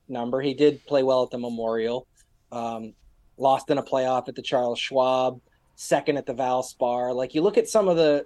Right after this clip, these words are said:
lesser tournaments, the Farmers Insurance Top Twenty, like, and he can get there. Um, and he can put up some low numbers,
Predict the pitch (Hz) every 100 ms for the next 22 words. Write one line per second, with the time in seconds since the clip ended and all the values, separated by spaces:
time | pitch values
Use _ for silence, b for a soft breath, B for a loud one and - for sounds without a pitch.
0 | - 147 220 - 185 - 131 127 135 139
1 | 135 131 139 135 135 131 131 131 131 -
2 | 135 - 139 139 139 135 131 - 156 151
3 | 143 190 196 175 - 185 170 170 220 -
4 | - _ b b b _ 147 143 143 151
5 | 160 160 151 185 208 - 147 127 120 117
6 | 107 113 110 -